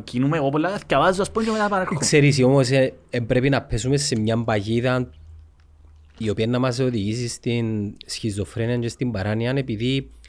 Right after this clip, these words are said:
Speaker 2: κάποια πράγματα, ναι, χρήζουν μια πιο επιφανειακή προσέγγιση,
Speaker 1: Ναι,
Speaker 2: αλλά,
Speaker 1: ρε.
Speaker 2: αλλά κάποια πράγματα τα οποία επηρεάζουν το επίπεδο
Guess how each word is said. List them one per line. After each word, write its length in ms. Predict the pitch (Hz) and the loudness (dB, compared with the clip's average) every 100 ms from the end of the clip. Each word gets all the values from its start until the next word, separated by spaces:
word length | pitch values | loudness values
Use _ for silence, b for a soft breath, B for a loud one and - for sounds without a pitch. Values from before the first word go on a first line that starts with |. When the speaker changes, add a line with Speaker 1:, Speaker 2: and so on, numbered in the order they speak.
| b _ | b _
Speaker 2:
κάποια 360 | 127 - 143 | -4 -2 -4
πράγματα, 440 | 147 135 143 139 127 | -2 0 2 2 0
ναι, 420 | 131 143 127 107 | -2 -2 -2 -4
χρήζουν 520 | - 127 131 123 131 | -4 -2 0 -2 -4
μια 420 | 110 107 107 101 98 - | -2 -4 -4 -6 -10 -12
πιο 120 | 123 | -12
επιφανειακή 540 | 113 101 104 92 90 | -10 -10 -10 -10 -12
προσέγγιση, 600 | 90 82 98 92 95 - | -14 -14 -14 -14 -16 -14
Speaker 1:
Ναι, 1200 | 110 143 _ _ _ _ _ - _ _ _ - | -14 -16 _ _ _ _ _ -20 _ _ _ -8
Speaker 2:
αλλά, 220 | - 123 101 | -4 -4 -6
Speaker 1:
ρε. 120 | 80 | -10
Speaker 2:
αλλά 240 | 113 110 117 | -6 -4 -2
κάποια 300 | 127 - 143 | -2 -2 -4
πράγματα 440 | 131 131 135 139 | -2 0 0 0
τα 80 | 139 | 0
οποία 200 | 123 120 | 0 -2
επηρεάζουν 760 | 120 131 110 110 110 127 123 117 | -2 -2 -2 -6 -6 -4 -4 -6
το 100 | 107 | -8
επίπεδο 580 | 101 110 117 117 117 | -6 -6 -4 -4 -6